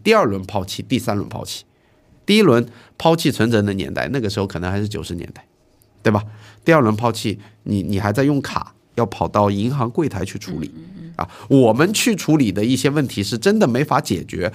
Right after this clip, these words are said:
Speaker 1: 必须要到银行面对面去解决的时候。
Speaker 2: 比如说
Speaker 1: 但是我，
Speaker 2: 信用问题。
Speaker 1: 我每次排队，因为，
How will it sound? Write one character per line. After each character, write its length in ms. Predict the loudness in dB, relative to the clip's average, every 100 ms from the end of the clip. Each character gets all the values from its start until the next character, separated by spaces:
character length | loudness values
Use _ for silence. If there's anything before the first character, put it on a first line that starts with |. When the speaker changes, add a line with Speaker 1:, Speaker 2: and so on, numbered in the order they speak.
| -6 0
Speaker 1:
必 160 | 2
须 200 | 2 0
要 120 | 2
到 140 | 2 0
银 120 | 0
行 140 | -2
面 160 | -2 -2
对 100 | -2
面 200 | -2 -2
去 120 | -2
解 160 | -8 -8
决 140 | -8
的 100 | -8
时 120 | -6
候。 60 | -8
Speaker 2:
比 60 | -10
如 140 | -10
说 40 | 0
Speaker 1:
但 120 | 4
是 80 | 6
我， 200 | 6 4
Speaker 2:
信 80 |
用 100 | -2 -12
问 120 | -16
题。 60 | 2
Speaker 1:
我 120 | 4
每 300 | 4 2 2
次 260 | 0 2 2
排 320 | 0 -4 -2
队， 180 | 2 2
因 420 | 2 0 2 2
为， 380 | 2 2 2 -2